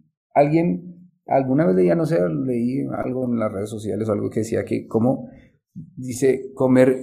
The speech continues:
comer sano es tan bueno y, y, y por qué es lo, por qué no es lo normal, ¿no? Eh, eh, digamos, cuesta mucho tener esa rutina, ¿no? Es como,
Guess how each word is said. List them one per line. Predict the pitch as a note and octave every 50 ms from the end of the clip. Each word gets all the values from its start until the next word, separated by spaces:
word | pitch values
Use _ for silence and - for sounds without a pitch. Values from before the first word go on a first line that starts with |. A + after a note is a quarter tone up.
| - - -
comer | - C3 C3+ C3 C3
sano | C3 - D3+ D3+ D#3 D#3+ E3 E3+ E3
es | D3+ -
tan | - D3+ D#3 E3 D#3+
bueno | D3+ D#3 D#3 D#3 D3+ D#3 E3 F3+ F3+ - -
y, | - C3+ B2+
y, | - A2 C3+ C#3 C3 B2+ C3+ D3+
y | C#3+
por | C3+ C3 C3 B2 B2
qué | - B2+ B2 B2+ C3
es | B2+
lo, | C3 C#3+ D3+ D3+ D3+ D3 C3+ B2 A2 G#2+ A2+ A2+ A2+ A2+ - - - -
por | - B2+ B2 A#2 -
qué | - B2 B2
no | C3 C#3+ C#3+ D3
es | D3+ C#3 C3+
lo | C#3+ D3+ D#3
normal, | D#3 D3+ C#3 A#2 A2+ A2 B2 C3 C#3+ C#3 C3 A#2+ A2+
¿no? | A2+ A#2+ C3+ D3+ - - _ _ _ _ _ _
Eh, | - B2
eh, | - - C#3+ C3+ C3+ - - C#3
digamos, | C#3 C3 C3 C3+ C#3 C#3
cuesta | C#3 - D#3 D#3 D3+ D3+ D#3 D#3
mucho | D#3+ F3 F#3 F3+ F3 D3 C#3 A#2+ A2 - - - - - - - -
tener | - C3 C3 C3 C3
esa | C3+ C3+ D3+ D3
rutina, | C#3 C#3 B2 G#2 A#2+ A#2+ A#2+ G#2 G2+ G#2+
¿no? | A#2+ B2 B2+
Es | B2
como, | - - A#2+ A#2+ A#2 A2 - - - -